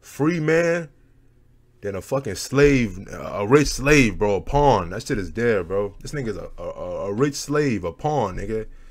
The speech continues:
How you a white slave, nigga? What the fuck? How that work?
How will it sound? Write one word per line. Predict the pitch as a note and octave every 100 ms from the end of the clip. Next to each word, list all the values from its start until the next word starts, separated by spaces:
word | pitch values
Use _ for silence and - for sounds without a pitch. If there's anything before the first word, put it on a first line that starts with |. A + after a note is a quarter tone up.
| - - - - _ _
How | -
you | F#3+ F3
a | A2+
white | C#3+ E3
slave, | - E3+ F#3+ B2+
nigga? | B2 E3 F#3+
What | G#3
the | G#2+
fuck? | F3 E3+
How | F#3+
that | G3+ F3
work? | C#3 F#2